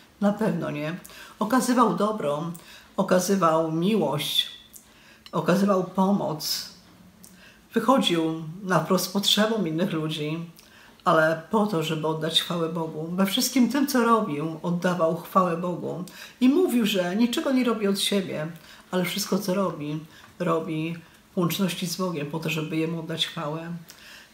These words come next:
I robił to po to, żeby wypełnić dzieło, do którego był powołany do końca, żeby okazać się Ojcu posłuszeństwo do końca. Sam nie odbierał chwały, ale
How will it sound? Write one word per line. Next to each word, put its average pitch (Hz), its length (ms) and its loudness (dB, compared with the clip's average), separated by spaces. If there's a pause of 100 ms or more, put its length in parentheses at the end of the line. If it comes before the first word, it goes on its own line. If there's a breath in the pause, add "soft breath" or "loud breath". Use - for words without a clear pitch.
(120)
I 185 400 4
robił 277 340 2
to 247 120 2
po 254 200 0
to, 233 160 0
żeby 170 380 0
wypełnić 180 760 0
dzieło, 190 360 -2
do 160 100 -4
którego 160 440 -4
był 170 220 -4
powołany 165 600 -4 (380)
do 170 200 0
końca, 170 640 -4 (100)
żeby 165 560 -2 (340 loud breath)
okazać 190 380 2
się - 120 2
Ojcu 190 320 2
posłuszeństwo 180 800 -2
do 165 100 -4
końca. 160 560 -8 (560 loud breath)
Sam 277 320 0
nie 190 100 2
odbierał 180 380 0
chwały, 156 440 -6 (320)
ale 160 440 -2